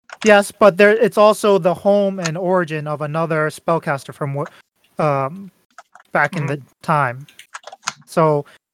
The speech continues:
Speaker 1: pulling in another multiverse spellcaster or someone from another time.
Speaker 2: Mm-hmm.
Speaker 1: So yes, so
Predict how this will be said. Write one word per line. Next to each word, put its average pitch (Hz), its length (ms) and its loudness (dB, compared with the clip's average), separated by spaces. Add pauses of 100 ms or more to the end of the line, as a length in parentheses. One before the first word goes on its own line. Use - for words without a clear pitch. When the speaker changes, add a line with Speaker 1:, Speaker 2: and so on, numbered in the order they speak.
(460)
Speaker 1:
pulling 226 340 4
in 208 200 6
another 202 340 4
multiverse 185 760 0 (160)
spellcaster 196 960 2 (680)
or 175 580 0
someone 180 320 -4
from 175 160 0
another 165 260 -2
time. 143 480 -8 (1200)
Speaker 2:
Mm-hmm. 156 340 -12 (800)
Speaker 1:
So - 120 -6
yes, 175 320 -4
so 139 420 -8